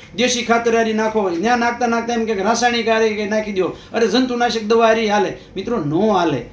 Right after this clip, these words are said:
જે વસ્તુ જ્યાં હાલતી હોય ન્યા જ નખાય. જીવતા જીવડા છે મિત્રો, કેવી રીતના જે છે રાસાયણિક ખાતર હારી કામ કરે, કેવી રીતના ન્યા ગ્રો કરવાના છે, કેવી રીતના જે છે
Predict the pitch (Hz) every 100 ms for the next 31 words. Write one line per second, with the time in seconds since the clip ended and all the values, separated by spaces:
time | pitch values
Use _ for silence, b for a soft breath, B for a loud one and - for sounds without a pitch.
0 | - - 226 262 240 226 233 214 190 208
1 | 208 233 208 185 208 196 226 240 247 247
2 | B B - 139 170 277 311 269 285 285
3 | 269 269 269 285 - - - - - 359
4 | 381 381 381 339 277 285 269 233 254 233
5 | 247 247 240 240 220 226 214 220 202 330
6 | 339 339 339 285 294 226 247 240 233 226
7 | 208 196 294 349 339 339 320 294 269